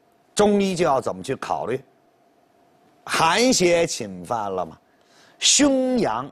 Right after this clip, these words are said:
心阳不振了，它衰弱了吗？这个时候就应该用一些药物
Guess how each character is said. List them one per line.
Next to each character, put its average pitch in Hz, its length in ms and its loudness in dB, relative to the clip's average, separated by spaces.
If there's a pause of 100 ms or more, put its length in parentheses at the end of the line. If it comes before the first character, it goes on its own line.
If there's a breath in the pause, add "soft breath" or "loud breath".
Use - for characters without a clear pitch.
心 220 460 -4
阳 151 320 -4 (100)
不 175 200 -6
振 240 160 0
了， 123 300 -10
它 - 100 -14
衰 180 320 0
弱 175 380 -2
了 131 100 -6
吗？ 127 140 -14 (800 soft breath)
这 254 240 2
个 123 120 0
时 - 120 -10
候 87 240 -6 (300 soft breath)
就 170 260 4
应 151 240 -2
该 151 280 0
用 160 300 -2
一 110 60 -10
些 107 260 -6
药 92 240 -4
物 78 180 -8